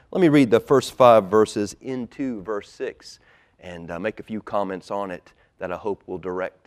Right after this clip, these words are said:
our prayers together. So John seventeen, verse one, "When Jesus had spoken these words,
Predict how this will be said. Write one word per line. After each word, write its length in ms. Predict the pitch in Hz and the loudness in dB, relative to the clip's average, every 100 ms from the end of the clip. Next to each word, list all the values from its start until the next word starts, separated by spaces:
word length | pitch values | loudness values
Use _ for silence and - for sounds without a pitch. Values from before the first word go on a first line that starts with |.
| _ _ _ 85 | _ _ _ -18
our 140 | 82 | -18
prayers 420 | - 85 82 82 | -18 -18 -18 -18
together. 460 | - 85 76 64 - _ _ | -18 -14 -12 -12 -14 _ _
So 200 | - 113 | -8 -6
John 280 | 92 113 123 | 2 2 2
seventeen, 560 | - 123 117 120 107 95 | 0 0 0 -4 -2 0
verse 260 | 107 - | 0 -2
one, 220 | 95 87 | -6 -4
"When 160 | 92 101 | -4 -6
Jesus 360 | 101 135 131 120 | -4 -2 -4 -4
had 100 | 107 | -6
spoken 400 | - 147 156 151 | -2 -2 -2 -4
these 180 | 156 | -4
words, 460 | 104 85 80 - | -2 -4 -4 -12